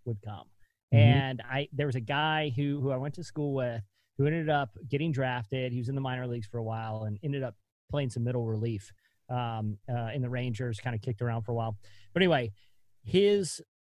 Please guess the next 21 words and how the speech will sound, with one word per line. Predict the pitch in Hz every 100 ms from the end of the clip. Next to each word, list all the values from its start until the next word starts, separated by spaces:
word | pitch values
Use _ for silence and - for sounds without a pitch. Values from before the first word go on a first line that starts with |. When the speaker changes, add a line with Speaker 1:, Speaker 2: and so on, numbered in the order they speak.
| - -
Speaker 1:
father | - 165 160 139 107 101 110 -
was | 135 139 139 127 101 - _ -
so | - 170 185 202
proud, | - 170 156 131 139
not | 202 220
just | 190 -
of | 131
his | 110
son | 131 123 117
kinda | 127 120
making | 107 123 127 131 117
the |
big | 104 131 131 113
leagues, | 107 92 82 - - - -
but | 151
I | 147 165
remember | 202 156 160 170 135 120
distinctly | 117 - 147 160 - 120 98 87 -
of | 131 127 107
when | 110 139 151 147 123
his | 143 120